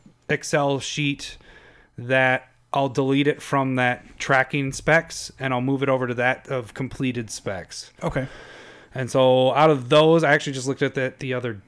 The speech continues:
Speaker 1: day, and I think I have, like, three that are not profitable, but that doesn't mean they're not profitable because I normally keep one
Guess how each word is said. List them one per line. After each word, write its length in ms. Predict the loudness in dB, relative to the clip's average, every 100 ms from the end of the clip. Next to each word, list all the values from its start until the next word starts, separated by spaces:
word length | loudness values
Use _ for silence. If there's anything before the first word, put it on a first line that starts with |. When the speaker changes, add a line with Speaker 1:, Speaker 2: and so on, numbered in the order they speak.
| -10
Speaker 1:
day, 420 | -6 -2 -2 -2
and 100 | -2
I 60 | -4
think 180 | -4 -4
I 40 |
have, 120 | -4
like, 180 | -4 -6 -14 -20 _ _ _ _ _ _ _ _ _
three 560 | -8 -2 2 4 4 4
that 180 | 4 6
are 160 | 4
not 580 | 4 4 4 2 -2 -14 -4
profitable, 600 | 0 0 0 0 4 4
but 140 | 4 4
that 120 | 4
doesn't 240 | 4 2
mean 160 | 4 4
they're 120 | 2
not 240 | 2 2
profitable 400 | 4 4 4 2
because 200 | 2 2
I 80 | 2
normally 340 | 2 2 2 -2
keep 360 | -4 -8 -6
one 480 | -4 -2 0 -2 -6